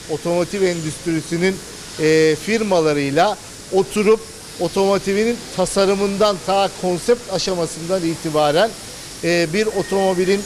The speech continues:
içini, dışını, tasarımında, e, mühendisliğini yapan, tasarımını yapan bir fabrikadan, bir, e, firmadan bahsediyoruz. Tabii bu çok değerli bir şey. E, bildiğiniz gibi otomotiv endüstrisi dönüşüyor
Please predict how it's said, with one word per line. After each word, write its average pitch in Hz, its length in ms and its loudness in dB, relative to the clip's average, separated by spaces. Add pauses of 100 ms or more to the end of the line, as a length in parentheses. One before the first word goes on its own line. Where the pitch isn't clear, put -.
(100)
içini, 180 480 0 (100)
dışını, 190 520 2 (440)
tasarımında, 185 880 2 (200)
e, 165 420 2
mühendisliğini 185 760 0
yapan, 180 360 2 (480)
tasarımını 190 560 0
yapan 190 400 2
bir 190 80 2
fabrikadan, 165 840 0
bir, 185 140 2 (360)
e, 160 180 2
firmadan 175 600 0
bahsediyoruz. 147 640 -2 (420)
Tabii 214 260 2
bu 208 80 -2
çok 220 320 0
değerli 196 420 2
bir 185 140 -2
şey. 160 240 -2 (500)
E, 170 300 6
bildiğiniz 190 500 -2
gibi 180 180 -2
otomotiv 196 540 0
endüstrisi 185 880 0 (1040)
dönüşüyor 180 580 4